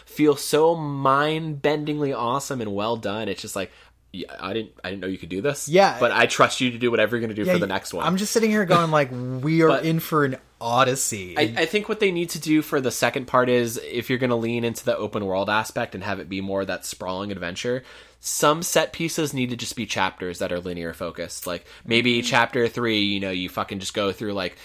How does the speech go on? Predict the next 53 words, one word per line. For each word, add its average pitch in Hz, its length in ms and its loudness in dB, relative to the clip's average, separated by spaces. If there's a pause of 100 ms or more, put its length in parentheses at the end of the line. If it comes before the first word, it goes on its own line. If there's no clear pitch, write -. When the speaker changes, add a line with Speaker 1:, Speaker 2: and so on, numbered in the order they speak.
(160)
Speaker 1:
you 101 100 -4
know, 95 160 0
Kalm 95 540 2
or 87 80 -4
certain 95 320 -4
areas 90 360 -4
like 87 140 -10
Niflheim 92 540 -4
and 85 60 -12
just - 100 -12
kind 98 160 -4
of 87 100 -10
move 98 320 -2
it 92 80 -4
al-, 87 160 -6
or 80 220 -8 (120)
Nibelheim, 92 500 -4
sorry. 78 280 -12
You 87 80 -8
just 92 160 -10
move 101 300 -2
it 92 80 0
along, 85 500 -6 (320)
um, 87 380 -6
rather 92 240 -2
than 90 240 -6 (240)
having 117 500 0
there 110 140 0
be 101 180 -4
all 92 200 -4
these, 92 200 -6
like, 92 160 -8 (200)
mini 104 280 -2
hub 90 300 -4
worlds. 65 400 -8
Still 214 180 2
have 226 160 2
the 165 80 4
overworld, 135 640 4
still 143 200 0
do 147 120 2
what 110 120 -2
you 120 80 -4
need 110 160 -4
to 95 60 -8
do, 98 300 -2
but, - 220 -10
like, 90 180 -4 (680)
keep 160 240 0
your 113 360 4
main 107 460 0
beats 117 360 -6 (200)
focused. - 680 -8